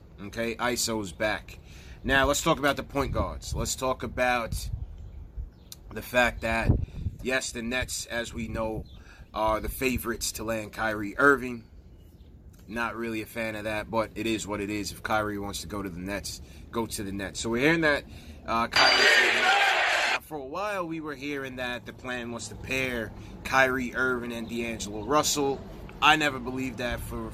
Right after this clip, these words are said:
for a minute because they don't fit. They don't fit offensively. They don't fit defensively, especially defensively. That, that was a terrible fit. So the question is, will D'Lo shake loose and become a free agent?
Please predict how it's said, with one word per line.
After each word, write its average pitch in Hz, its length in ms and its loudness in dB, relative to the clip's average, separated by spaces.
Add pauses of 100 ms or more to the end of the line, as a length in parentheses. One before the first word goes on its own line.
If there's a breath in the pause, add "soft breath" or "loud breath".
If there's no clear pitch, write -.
(120)
for 113 180 -4
a - 20 -4
minute 131 440 0
because 120 340 -6 (120)
they 131 120 2
don't 135 220 4
fit. - 280 0 (380 loud breath)
They 117 120 -2 (100)
don't 127 160 -2
fit 131 200 -2
offensively. 131 600 2
They 120 160 0 (100)
don't 113 180 -4
fit 110 200 -6
defensively, 101 800 -6 (420 loud breath)
especially 143 540 4
defensively. 98 640 -6
That, 110 280 -4
that 120 120 -2
was 107 100 -6
a 92 60 -10
terrible 113 500 -2
fit. 104 300 -8 (380 loud breath)
So - 120 -4
the 123 100 -2
question 170 460 4
is, 147 380 2 (340 loud breath)
will 156 320 6
D'Lo 143 720 2 (480)
shake - 540 2
loose 139 640 4 (1040)
and 123 100 -4
become 127 300 0
a - 20 -4
free 131 260 -2
agent? 117 340 -2